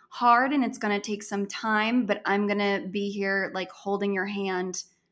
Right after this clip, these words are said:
with you every step of the way." And yeah, just something like that. <laughs> I think that's pretty much where she,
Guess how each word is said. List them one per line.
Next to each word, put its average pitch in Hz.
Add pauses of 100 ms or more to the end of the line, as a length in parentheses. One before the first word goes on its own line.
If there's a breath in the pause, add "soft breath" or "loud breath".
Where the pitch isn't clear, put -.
with 214
you 208
every 185
step -
of 185
the 190
way." 190 (640)
And 190 (2000)
yeah, 226
just 196
something 202
like 185
that. -
<laughs> -
I 320
think 359
that's 311
pretty 233
much 196
where 202
she, -